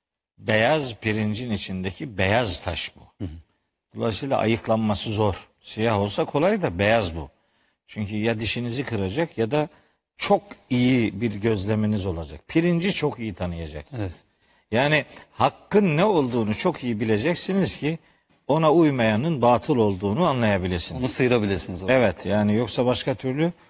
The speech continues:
Speaker 1: olmaz. Şimdi Kur'an-ı Kerim'in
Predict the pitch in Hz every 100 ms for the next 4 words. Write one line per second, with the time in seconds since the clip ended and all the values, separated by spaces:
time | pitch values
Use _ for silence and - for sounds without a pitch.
0 | _ _ - 127 113 123 180 - - -
1 | - - 170 147 160 175 165 123 151 135
2 | 156 151